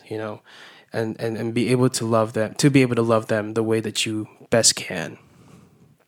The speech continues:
And that's the whole goal, right? Is to love each other. I mean, that's the two, one of the two greatest commandments Christ gave to us is, one,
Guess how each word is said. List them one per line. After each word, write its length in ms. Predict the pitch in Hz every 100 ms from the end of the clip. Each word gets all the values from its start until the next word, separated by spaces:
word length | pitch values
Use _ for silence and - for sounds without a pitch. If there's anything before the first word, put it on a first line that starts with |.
| _ _ _ _ _ _ _ _ _ _ _ _ _ _ _ _ _ - -
And 120 | 135
that's 180 | 147 -
the 60 |
whole 220 | 131 139
goal, 220 | 127 123 147
right? 200 | 123 131
Is 120 | 127
to 100 | 127
love 200 | 131 135
each 180 | 120 -
other. 320 | 120 127 123 -
I 60 | 143
mean, 120 | 123
that's 180 | 127 127
the 120 | 120
two, 260 | - 139 127
one 360 | 101 104 139
of 80 | 131
the 60 | 117
two 180 | -
greatest 300 | 131 127 120
commandments 400 | - 120 123 120
Christ 300 | - 123 113
gave 160 | - 123
to 160 | - 110
us 160 | 104
is, 120 | 110 120
one, 360 | 127 135 131